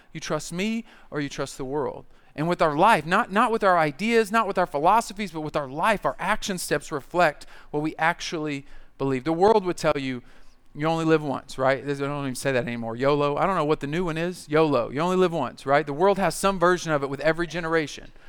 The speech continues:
Uh, a few generations back, it was "Hold my beer," right? It was like, "Let's see what stupid thing I can get away with." Um, someone mentioned one, "Ain't scared." I guess it was on the back of some trucks. "Ain't scared." Just whatever sentiment we have to get the most out of life, right?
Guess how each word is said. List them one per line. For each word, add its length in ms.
Uh, 240
a 20
few 180
generations 460
back, 320
it 20
was 120
"Hold 160
my 80
beer," 320
right? 260
It 20
was 240
like, 140
"Let's 140
see 180
what 160
stupid 320
thing 140
I 100
can 240
get 140
away 240
with." 360
Um, 300
someone 300
mentioned 340
one, 240
"Ain't 160
scared." 480
I 360
guess 120
it 60
was 100
on 80
the 60
back 240
of 80
some 120
trucks. 360
"Ain't 160
scared." 440
Just 180
whatever 420
sentiment 520
we 100
have 200
to 60
get 100
the 60
most 280
out 140
of 60
life, 420
right? 280